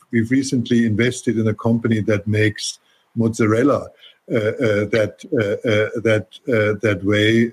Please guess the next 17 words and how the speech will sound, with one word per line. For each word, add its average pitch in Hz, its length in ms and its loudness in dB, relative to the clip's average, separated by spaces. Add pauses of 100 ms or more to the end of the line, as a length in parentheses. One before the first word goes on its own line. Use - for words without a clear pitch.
(120)
uh, 107 300 0
so 104 360 -2 (120)
to, 110 500 -2 (220)
uh, 120 120 -10
to 127 120 0
avoid 110 320 2
that 107 160 0 (160)
people 117 300 -2
have 107 180 0
to 123 80 -4
eat 110 240 -2
baby 113 240 2
mozzarella. 95 540 0
It - 840 -20
was 95 160 -4
a 95 60 -2
joke, 87 300 -4